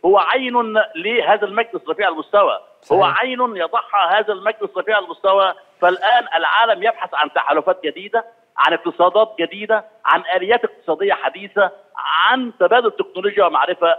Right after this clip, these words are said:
Speaker 1: حديثة، وهذا ما سوف تشهده الفترة القادمة سواء على القطاع الخاص المصري أو القطاع الحكومي المصري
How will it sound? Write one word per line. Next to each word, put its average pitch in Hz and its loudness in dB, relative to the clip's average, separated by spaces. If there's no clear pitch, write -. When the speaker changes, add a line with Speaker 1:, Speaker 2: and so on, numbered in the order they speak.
Speaker 1:
حديثة، 170 -2
وهذا 190 4
ما 190 4
سوف 196 4
تشهده 185 0
الفترة 185 0
القادمة 170 0
سواء 190 4
على 165 0
القطاع 180 2
الخاص 175 0
المصري 196 -8
أو 170 6
القطاع 185 0
الحكومي 175 -4
المصري 175 -8